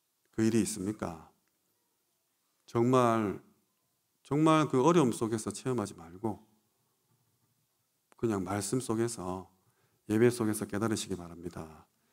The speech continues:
그곳은 그리스도가 역사할 수 있는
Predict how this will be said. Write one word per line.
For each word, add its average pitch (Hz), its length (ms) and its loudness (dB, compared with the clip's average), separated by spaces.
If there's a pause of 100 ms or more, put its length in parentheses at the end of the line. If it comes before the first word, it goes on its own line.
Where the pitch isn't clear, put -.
(720)
그곳은 139 800 6
그리스도가 117 500 4
역사할 131 400 2
수 131 160 -6
있는 92 480 -4